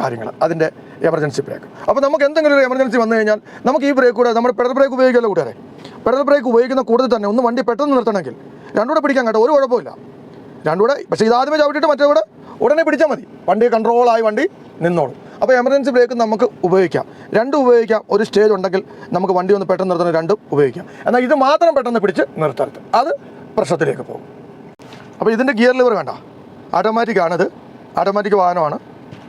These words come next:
ഇത് പന്ത്രണ്ട് ഗിയറുണ്ട് മുന്നോട്ട് കേട്ടോ. ദാണ്ട് ഇവിടെ ഈ ഒരു ലിവറാണ്, രണ്ട് ലിവർ അടുത്തടുത്തുണ്ട്, അതിൻ്റെ കാര്യം ഞാൻ പറയാം. എന്നാൽ ഇതാണ് ഗിയർ ലിവർ, ഈ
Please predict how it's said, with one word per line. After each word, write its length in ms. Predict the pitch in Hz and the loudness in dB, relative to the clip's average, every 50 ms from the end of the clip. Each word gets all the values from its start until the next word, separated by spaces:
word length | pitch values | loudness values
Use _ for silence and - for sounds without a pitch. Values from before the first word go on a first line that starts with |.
| - - - - - - - - - - - | -20 -20 -20 -20 -20 -20 -20 -20 -8 -4 -4
ഇത് 80 | 247 - - | -2 -2 -2
പന്ത്രണ്ട് 300 | 240 240 240 269 269 262 240 | -2 -2 -4 -4 -2 -2 0
ഗിയറുണ്ട് 260 | 240 240 233 214 202 170 | 0 0 0 -2 -2 -4
മുന്നോട്ട് 240 | 160 147 135 120 143 160 | -4 -4 -2 -2 -2 -2
കേട്ടോ. 160 | 151 - 110 - - - - - - - - - - - - - - - | -2 -4 -8 -14 -16 -20 -20 -20 -20 -20 -20 -20 -20 -20 -20 -20 -10 -6
ദാണ്ട് 160 | 165 170 160 165 | -6 -4 -2 -2
ഇവിടെ 160 | 156 170 170 180 - - - - - - - - - - - 180 | -2 -2 -2 -4 -6 -10 -18 -20 -20 -20 -20 -20 -18 -10 -4 0
ഈ 20 | 190 196 | 0 0
ഒരു 80 | 175 160 | 2 2
ലിവറാണ്, 300 | 160 147 160 139 120 - - - - | 0 0 0 -2 -4 -8 -8 -6 -6
രണ്ട് 160 | 156 180 196 202 196 | -4 -2 0 0 0
ലിവർ 140 | 196 196 190 | 0 0 0
അടുത്തടുത്തുണ്ട്, 420 | 175 180 - 190 175 180 156 160 - - | -2 -2 -4 -2 -2 -2 -2 -2 -2 -4
അതിൻ്റെ 160 | - 175 175 185 | -2 0 0 0
കാര്യം 140 | 180 185 180 180 | 0 0 -2 -2
ഞാൻ 80 | 175 165 | -2 -2
പറയാം. 180 | 156 160 196 - - - - - - - 190 | -2 -2 -4 -6 -10 -18 -20 -16 -8 -4 -2
എന്നാൽ 120 | 208 214 214 | 0 2 2
ഇതാണ് 280 | 208 214 202 196 196 196 - - - - - 143 151 | 2 2 0 -2 -4 -6 -8 -12 -20 -18 -8 -2 0
ഗിയർ 160 | 156 143 120 107 | 0 0 -2 -4
ലിവർ, 140 | 110 - - - - - - - 151 | -10 -14 -16 -18 -20 -20 -12 -6 -2
ഈ 40 | 156 | 0